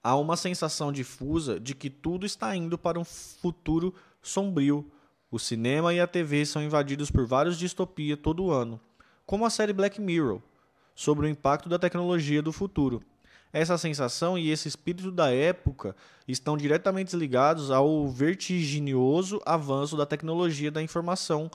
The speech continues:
que a esmagadora maioria da população não tem condições de acompanhar. A classe política, eu incluído,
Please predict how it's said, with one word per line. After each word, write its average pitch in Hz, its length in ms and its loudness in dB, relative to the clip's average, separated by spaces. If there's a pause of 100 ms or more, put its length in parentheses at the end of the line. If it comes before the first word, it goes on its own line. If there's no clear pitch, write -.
(360)
que 143 100 0
a 131 60 6
esmagadora 127 580 4
maioria 185 360 4
da 160 80 2
população 147 640 2
não 170 260 0
tem 190 220 -4
condições 180 480 -4
de 160 80 0
acompanhar. 156 680 -2 (1040)
A 127 120 0
classe 214 340 0
política, 156 720 0
eu 160 240 4
incluído, 139 680 0